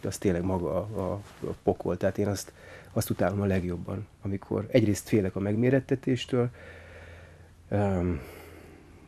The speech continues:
ö, másrészt az egész, ö, hercehurca,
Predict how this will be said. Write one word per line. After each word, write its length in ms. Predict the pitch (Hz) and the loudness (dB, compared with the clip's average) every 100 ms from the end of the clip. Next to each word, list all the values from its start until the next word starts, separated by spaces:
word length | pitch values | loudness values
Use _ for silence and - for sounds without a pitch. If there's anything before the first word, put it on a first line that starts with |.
| - - 120 | -20 -12 -4
ö, 280 | 110 98 95 | -2 0 -2
másrészt 680 | 95 117 113 - 110 101 - | 4 6 6 6 2 2 0
az 140 | 113 | 2
egész, 560 | 120 113 101 95 - - | 4 6 4 2 -4 -2
ö, 240 | 98 90 95 | 0 0 4
hercehurca, 1000 | 113 107 - 92 95 92 - 92 92 | 4 4 2 0 -2 -6 -2 0 0